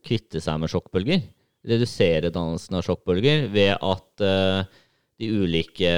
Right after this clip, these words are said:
trafikkstrømmene kan på en måte mer flette, og dermed unngå det at noen må vente,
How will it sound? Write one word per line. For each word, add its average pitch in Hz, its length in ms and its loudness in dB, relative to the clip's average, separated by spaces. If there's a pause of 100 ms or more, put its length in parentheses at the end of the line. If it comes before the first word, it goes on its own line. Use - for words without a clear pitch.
trafikkstrømmene 87 840 -2
kan 90 160 -2
på - 80 -2
en 92 80 0
måte 87 240 0
mer 82 240 0
flette, - 760 0
og 98 160 -6
dermed 85 580 0
unngå 80 460 -2 (220)
det 90 200 -8
at 87 160 -6
noen 82 240 -6
må 82 160 -2
vente, 87 460 -2